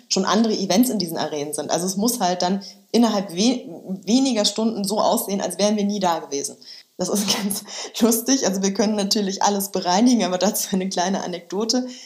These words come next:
Das hat jeder Zuschauer bestimmt auch schon mal gerochen. Irgendwann riecht die Arena einfach nach Pferd, weil das ist so eine Mischung aus Staub und Fell und Schweiß. Und,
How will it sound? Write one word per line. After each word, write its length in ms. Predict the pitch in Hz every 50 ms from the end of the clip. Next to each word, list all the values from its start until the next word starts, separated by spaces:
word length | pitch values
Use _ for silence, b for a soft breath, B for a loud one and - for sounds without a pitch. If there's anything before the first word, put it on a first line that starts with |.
| B B B B _ - - -
Das 120 | 165 -
hat 180 | - 160 - -
jeder 240 | 170 165 165 160 -
Zuschauer 340 | - 190 190 - 196 175
bestimmt 320 | 175 - - - 185 190 -
auch 100 | 170 165
schon 160 | - 175 175
mal 200 | 175 160 156 156
gerochen. 420 | 156 151 - 151 190 - 247 -
Irgendwann 320 | - 180 208 220 180 190 175
riecht 240 | 160 190 185 - 180
die 60 | 170
Arena 320 | 160 151 160 156 156 160
einfach 260 | 131 151 151 - 143
nach 160 | 143 143 143 -
Pferd, 320 | - 151 151 147 - -
weil 100 | 160 180
das 200 | 202 196 - -
ist 180 | 277 247 - -
so 60 | 262
eine 100 | 226 202
Mischung 400 | 196 247 247 247 - 214 190 160
aus 200 | 143 147 - -
Staub 540 | - 202 233 214 208 214 208 208 202 196 -
und 200 | 190 160 - -
Fell 560 | - 214 220 220 220 226 220 214 208 208 175
und 180 | - 170 -
Schweiß. 680 | - - - 226 208 233 202 214 220 220 226 220 220 -
Und, 100 | 180 175